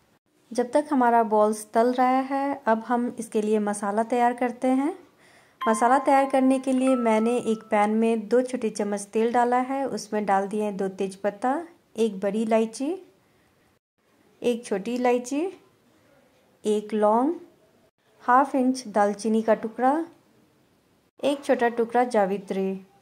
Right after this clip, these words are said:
इन सभी मसालों को चलाते हुए थोड़ी देर फ्राई कर लें।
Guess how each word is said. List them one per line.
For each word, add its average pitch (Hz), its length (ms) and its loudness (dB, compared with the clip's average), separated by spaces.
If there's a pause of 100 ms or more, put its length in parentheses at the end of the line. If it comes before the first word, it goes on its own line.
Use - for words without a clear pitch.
(1500)
इन 254 180 2
सभी 269 300 0
मसालों 262 420 2
को 262 140 2
चलाते 214 460 0
हुए 247 220 2 (100)
थोड़ी 214 200 -2
देर 226 200 0
फ्राई 202 260 -2
कर 196 200 -2
लें। 196 280 -4